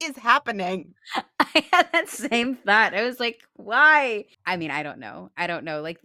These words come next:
Speaker 2: the landline might have been the memorized number if they, like, you know, used to talk to each other. Uh,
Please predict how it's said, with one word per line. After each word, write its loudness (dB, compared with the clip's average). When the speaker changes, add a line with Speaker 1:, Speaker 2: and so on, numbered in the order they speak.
Speaker 2:
the -4
landline -4
might -6
have -10
been -6
the -8
memorized -10
number -6
if -10
they, -8
like, -12
you -10
know, -12
used -16
to -20
talk -10
to -16
each -16
other. -12
Uh, -10